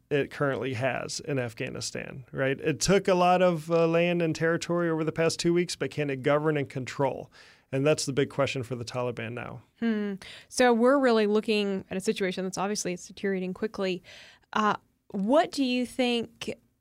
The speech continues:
Speaker 2: as far as kind of strength and numbers, does isis K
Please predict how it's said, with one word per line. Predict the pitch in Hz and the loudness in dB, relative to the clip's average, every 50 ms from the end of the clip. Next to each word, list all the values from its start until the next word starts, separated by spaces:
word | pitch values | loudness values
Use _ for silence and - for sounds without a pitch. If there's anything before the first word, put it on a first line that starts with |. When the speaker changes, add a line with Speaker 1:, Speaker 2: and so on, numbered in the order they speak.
| _ _ _ _ _ _ _ _ - | _ _ _ _ _ _ _ _ -2
Speaker 2:
as | 220 202 - - | 0 0 0 -2
far | - - 233 220 226 233 | 0 2 4 4 6 6
as | 226 208 202 | 4 4 2
kind | - - 220 202 | -2 -2 -4 -2
of | - | -2
strength | - - - 262 254 254 254 233 - - - - | -2 -2 0 0 0 0 0 -2 -6 -10 -8 -4
and | 185 190 190 190 | -2 0 0 0
numbers, | 190 196 208 226 233 220 226 220 214 208 202 196 196 190 - - - - - - _ _ _ _ _ _ - 180 165 | 2 2 2 2 2 4 4 4 4 4 2 2 0 -2 -6 -12 -18 -20 -20 -20 _ _ _ _ _ _ -10 -4 0
does | - 240 233 240 277 247 226 - - | 2 4 6 6 4 2 0 -2 -2
isis | 202 208 214 208 - 208 196 - | -2 0 0 -2 -2 -4 -6 -6
K | - - 214 208 202 202 196 190 190 185 | -6 -4 -2 -2 0 0 2 0 0 -2